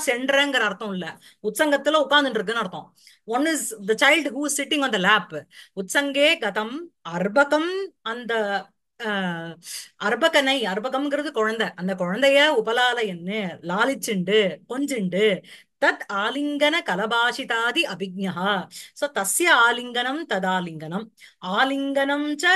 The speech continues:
கலபாஷிதம் ச ஆலிங்கன கலபாஷிதம் இத்தியாதி அபிஜ்ஞா. எவன் ஒவன் அறிகிறானோ, அபிஜ்ஞா யஹ ந பவதி. So அறிந்தவனாக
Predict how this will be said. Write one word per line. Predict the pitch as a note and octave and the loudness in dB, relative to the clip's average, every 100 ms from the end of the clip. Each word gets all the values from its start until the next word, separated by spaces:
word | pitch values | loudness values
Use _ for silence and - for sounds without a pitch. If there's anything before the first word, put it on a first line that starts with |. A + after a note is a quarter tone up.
| F#4 | 4
கலபாஷிதம் | A3+ G#3 B3 B3+ B3 C4 B3 B3+ C4 C4 | 0 0 2 2 0 -4 -8 -8 -6 0
ச | F4 A3+ | 2 2
ஆலிங்கன | F3+ G#3+ A#3+ A#3+ B3 C#4+ | 0 0 -2 -6 -2 -2
கலபாஷிதம் | C#4+ F3+ F#3 F3+ F3+ F3+ G#3+ C4 _ _ _ - - | 0 -2 0 0 -2 -4 -6 -6 _ _ _ -20 -16
இத்தியாதி | C4 - D4+ D4 D4 D4 F4+ G4+ - | -16 0 6 8 6 4 2 2 0
அபிஜ்ஞா. | G3+ A3+ F#3+ G3+ F3 C4 - _ | -4 -4 -6 -6 0 0 -2 _
எவன் | G#3 A#3 C#4+ D4+ | 0 2 4 2
ஒவன் | B3+ A3 C4+ F4 - _ - | 2 0 0 -4 -12 _ -6
அறிகிறானோ, | G3 C4 B3+ G#3 D#3+ F#3 - _ F3 | -4 -2 0 0 -2 -6 -10 _ -10
அபிஜ்ஞா | F3+ B3+ G#3+ C#4+ A#3+ F3+ F3 C#4 - _ - | -8 -10 -4 -2 -2 -2 -2 -4 -6 _ -2
யஹ | G3 D4 F#4+ | 2 4 6
ந | F4+ C#4 | 6 4
பவதி. | G3+ F#3 F#3 D#3+ - _ _ | 0 -4 -8 -10 -16 _ _
So | - C4+ | -4 -2
அறிந்தவனாக | F#3 G#3+ F4 F#4+ F4+ E4 D#4+ D#4 D#4+ E4 | 0 0 2 4 4 4 4 6 4 6